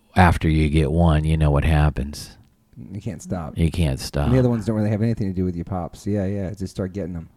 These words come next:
Speaker 1: Yeah, you just get 'em forever, you know? I mean, I've got one, I've got an elephant ears and elephant trunk right down on the, um, <laughs> you know, on the thing, man, and that's,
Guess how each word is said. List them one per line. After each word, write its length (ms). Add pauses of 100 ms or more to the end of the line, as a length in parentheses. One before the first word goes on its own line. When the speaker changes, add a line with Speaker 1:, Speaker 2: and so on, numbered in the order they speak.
(120)
Speaker 1:
Yeah, 280
you 180
just 320
get 160
'em 100
forever, 480
you 140
know? 240
I 40
mean, 160
I've 180
got 260
one, 300 (180)
I've 160
got 200
an 220 (280)
elephant 480
ears 200
and 100
elephant 400
trunk 320
right 200
down 240
on 160
the, 160
um, 260 (260)
<laughs> 260
you 140
know, 200
on 220
the 80
thing, 420
man, 380
and 120
that's, 340